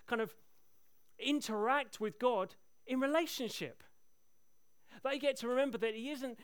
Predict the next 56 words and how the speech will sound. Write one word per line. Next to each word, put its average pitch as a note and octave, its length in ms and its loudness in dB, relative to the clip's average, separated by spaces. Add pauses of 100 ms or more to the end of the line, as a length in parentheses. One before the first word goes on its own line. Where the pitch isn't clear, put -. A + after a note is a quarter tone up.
(160)
just - 260 -6
God C4 240 8
above C4 380 6
who A#3 120 -2
created, A3 680 2
God C#4+ 180 10
above C4 380 4
who A3 100 -6
sent B3 240 0
his G#3 140 -4
son A#3+ 320 4
in G3+ 80 2
order A3 140 2
that F#3+ 160 -2
I A3+ 140 6
would G#3+ 180 0
know G#3 340 0 (180)
what F#3 100 0
it A3+ 40 4
is A3 100 -4
to - 60 -8
have G3 120 -2
a F#3 40 0
life G3+ 280 0 (100)
full A#3 200 2
of A3+ 100 -2
the F#3 80 -6
color A3 340 -2
that F3 160 -6
his D#3+ 160 -8
son G#3 280 -4
brings. F3+ 640 -6 (1200)
It's E3 100 -18
that G3 80 -14
I - 20 -10
get G#3+ 220 -12
to G3+ 60 -10
know G3+ 120 -6
that G3+ 160 -12
I G3 120 -8
now G3+ 180 -8
relate F3 400 -8
to F3+ 80 -12
God G#3 280 -12
as G#3 120 -10
Father. A#3 420 -10 (2000)
I G#3+ 80 -4
get G#3+ 200 -6
caught A#3+ 280 -2
up C4+ 260 2
in G#3 80 0
this F#3+ 200 -2
intimate A3 500 -2
relationship A#3 760 -4
with F3+ 200 -6
him. C#3 160 -10